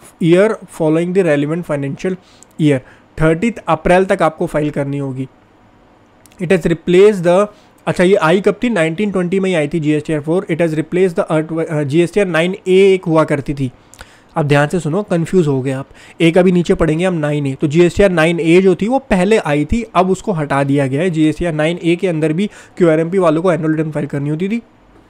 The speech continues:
नाइन ए को हटा दिया गया है, खाली जीएसटीआर फ़ोर फाइल करनी है कंपोजिट सप्लायर को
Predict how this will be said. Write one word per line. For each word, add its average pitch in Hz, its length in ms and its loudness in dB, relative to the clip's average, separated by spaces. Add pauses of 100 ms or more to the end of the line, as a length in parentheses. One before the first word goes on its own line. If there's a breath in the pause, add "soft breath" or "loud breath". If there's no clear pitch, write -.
(140)
नाइन 196 280 4
ए 214 100 8
को 226 120 4
हटा 170 240 4
दिया 190 200 4
गया 208 160 2
है, 254 80 -2 (960)
खाली 180 220 -2
जीएसटीआर 165 420 0
फ़ोर 190 280 -2
फाइल 165 200 -2
करनी 147 240 -4
है 160 80 -4
कंपोजिट 156 360 -2
सप्लायर 143 360 -4
को 240 160 2